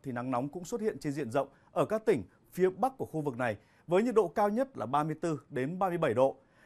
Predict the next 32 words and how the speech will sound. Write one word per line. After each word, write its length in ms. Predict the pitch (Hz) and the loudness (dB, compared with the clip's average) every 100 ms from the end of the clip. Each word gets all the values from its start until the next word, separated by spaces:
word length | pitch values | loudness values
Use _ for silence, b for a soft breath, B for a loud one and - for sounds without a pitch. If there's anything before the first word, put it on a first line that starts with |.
| - | -2
Nắng 220 | 202 226 | 0 4
nóng 160 | 214 220 | 2 2
có 80 | |
thể 300 | 262 262 160 | 0 2 0
gây 260 | 131 233 240 | 4 4 4
tình 260 | 233 202 170 | 2 -4 0
trạng 340 | 202 165 190 | 0 0 -2
mất 180 | 254 240 | -2 0
nước, 400 | 247 277 - - | 0 0 -4 0
kiệt 160 | 185 | 0
sức, 360 | - 269 285 - | 2 -4 -4 -2
đột 200 | 185 151 | -2 0
quỵ 180 | 196 190 - | 2 2 0
do 240 | 104 143 139 | -4 0 0
sốc 180 | - 208 | -2 0
nhiệt 240 | 202 139 | 2 0
đối 160 | 127 131 | -2 -4
với 100 | 180 | -2
cơ 180 | 214 185 | -2 -2
thể 220 | 196 127 | -2 -2
người 240 | 127 127 B B B | 4 4 B B B
khi 180 | - 240 | -4 -4
tiếp 160 | 233 277 | -2 -6
xúc 240 | 294 240 | -6 0
lâu 240 | 202 190 | 4 4
với 200 | 170 160 | 4 2
nền 180 | 202 185 | 2 0
nhiệt 100 | 147 | -2
độ 100 | 131 | -2
cao. 300 | 113 147 135 b b - | 0 2 0 b b -4
Vì 100 | 156 | 0
vậy, 220 | 156 | 2